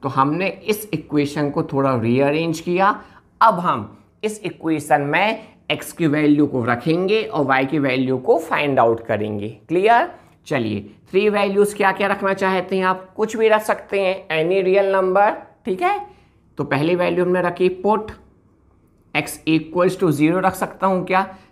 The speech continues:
चलो ज़ीरो रख के देख लो, x की वैल्यू ज़ीरो है, then y equals to six minus two in bracket zero। तो हम कह सकते हैं यहाँ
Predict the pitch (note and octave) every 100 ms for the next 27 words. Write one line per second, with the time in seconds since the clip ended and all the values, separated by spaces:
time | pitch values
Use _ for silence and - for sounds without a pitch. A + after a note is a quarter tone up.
0 | - E3+ E3+ C#3+ E3 F3 E3+ F3+ E3+ E3
1 | D#3+ E3+ - - _ - D#3 - - F3+
2 | F3+ F#3 D#3+ F3+ F#3+ F3+ D3+ A2 - -
3 | B2 D3 D#3 C3 C#3+ F3+ - E3+ D#3+ -
4 | F3 D3+ - B2+ F#2+ - - _ _ _
5 | _ - - F3+ - D#3 C#3 C#3 C#3+ D3
6 | C#3+ - F3 F#3 - D#3+ E3 E3+ E3 E3
7 | D#3+ E3 F#3 F#3+ - - _ _ _ _
8 | _ - C#3+ D3 D#3 F3 F#3+ F#3 - F#3
9 | F3+ F3+ D#3+ C#3+ D#3+